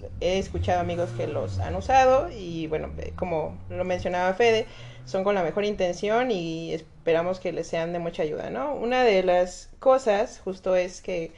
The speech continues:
cuando tengan un episodio de ansiedad, pues, se, se acuesten o se sienten en el piso, porque, eh, bueno, dentro de todas estas ideas de la meditación, el contacto con la tierra o el piso, pues, te hace,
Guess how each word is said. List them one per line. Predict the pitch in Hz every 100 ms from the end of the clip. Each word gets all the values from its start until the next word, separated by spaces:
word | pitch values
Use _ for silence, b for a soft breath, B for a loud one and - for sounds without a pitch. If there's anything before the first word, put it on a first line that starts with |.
| B B B -
cuando | 175 170
tengan | 180 196
un | 196 196 190
episodio | 175 180 175 175 180 185
de | 175
ansiedad, | 175 175 170 170 175
pues, | 196 170
se, | - 160 - - - -
se | - 165
acuesten | 156 196 196 214 202
o | 185
se | 165
sienten | 185 190 196
en | 180
el | 180
piso, | 262 247 208 285 b b b b -
porque, | 165 160 175 160 160 - - - - - - - -
eh, | 180 175 175 175 170 175 - - - - - -
bueno, | 185 175 170 -
dentro | 196 190 190
de | 185
todas | 208 202
estas | 196 196 190 -
ideas | 190 180 185 185
de | 185
la | 175 165 165
meditación, | 175 175 175 180 196 190 240 b b b b b
el | 190 175
contacto | 180 180 180 196
con | 196 180
la | 165
tierra | 208 202 190 190 196
o | 175
el | 170
piso, | 190 185 196 202 -
pues, | 170 -
te | 175
hace, | 170 - 190 180 175 165 -